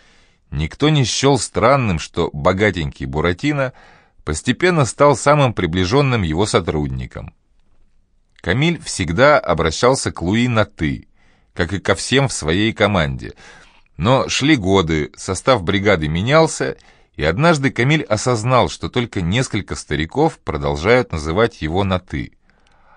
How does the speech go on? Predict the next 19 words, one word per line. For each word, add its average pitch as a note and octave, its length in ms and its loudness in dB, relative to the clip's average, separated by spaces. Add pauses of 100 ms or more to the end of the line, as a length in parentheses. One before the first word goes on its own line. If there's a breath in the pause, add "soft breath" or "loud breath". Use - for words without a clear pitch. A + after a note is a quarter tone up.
(140)
А - 160 -6
тех, C#3 240 2
кто A2+ 260 0
помоложе, G#2+ 640 2
было A#2+ 240 0
уже A2+ 220 0
большинство. F#2 920 -4 (1040)
Камиль C3 400 0
иногда G#2 400 0
ощущал A#2+ 440 0
себя G#2+ 340 0 (480 soft breath)
узурпатором A2+ 880 2
роли G#2+ 300 4
патриарха, F2+ 920 0 (460 soft breath)
к - 120 -20
которой F2+ 640 2
никогда F2 760 0 (320 soft breath)
не G#2 160 0
стремился. G2 800 -2